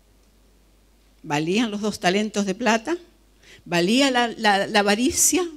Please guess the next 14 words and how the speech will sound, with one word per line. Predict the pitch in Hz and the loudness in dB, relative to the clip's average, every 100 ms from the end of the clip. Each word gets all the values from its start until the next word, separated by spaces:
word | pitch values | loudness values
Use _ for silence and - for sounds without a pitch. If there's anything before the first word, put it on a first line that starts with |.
| - _ _ _ _ - | -18 _ _ _ _ -4
¿Valía | 196 202 233 294 | 0 4 6 6
la | 269 240 | 4 2
desobediencia, | 220 - 220 208 214 240 277 277 - | 0 0 2 2 4 4 4 0 -2
la | 220 | -2
mentira? | 196 185 185 - 254 269 311 359 _ _ _ _ _ | 0 0 -2 -2 -2 -2 -6 -10 _ _ _ _ _
¿Valía | 202 214 220 277 330 320 226 | 0 4 6 6 6 4 4
el | 220 220 | 4 6
haber | 202 262 339 | 6 4 2
mentido | 262 208 190 - 311 349 | 0 -2 0 4 4 4
en | 240 | 2
la | 202 196 | 0 2
cara | 247 285 311 | 0 2 -2
del | 233 | -4
profeta? | - 196 - 262 262 392 | -6 -10 0 0 0 -6